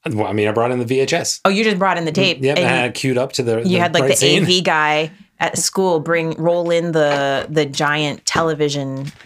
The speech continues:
Speaker 2: deck.
Speaker 1: How dare you not assume that I was
Speaker 2: You
Speaker 1: the
Speaker 2: were the, I
Speaker 1: A V
Speaker 2: was
Speaker 1: guy?
Speaker 2: like, you were the
Speaker 1: <laughs>
Speaker 2: A V guy. Of course you were the, were you?
Speaker 1: Yeah. I mean, not, there wasn't, like, an A V guy for, like, the whole school or whatever, but it's like,
Speaker 2: Right.
Speaker 1: if there was a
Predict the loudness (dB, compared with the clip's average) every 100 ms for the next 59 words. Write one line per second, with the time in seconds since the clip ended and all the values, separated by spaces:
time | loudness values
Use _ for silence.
0 | _ -18 -10 -6 -4 0 0 -2 -6 -4
1 | 0 0 2 0 2 0 0 -2 -2 0
2 | 0 0 -2 -2 0 2 4 4 4 4
3 | 4 4 4 4 2 2 4 4 4 4
4 | 4 2 2 0 0 0 -4 -2 0 0
5 | -2 -4 -2 -4 -6 -4 -2 0 0 -2
6 | -4 -4 -2 -2 -4 0 4 4 4 0
7 | -2 -2 4 4 4 2 2 2 0 0
8 | 0 0 0 0 0 0 2 4 2 0
9 | -2 -2 -2 -2 -2 0 0 0 0 2
10 | 2 2 2 0 0 -2 0 0 0 0
11 | 0 -2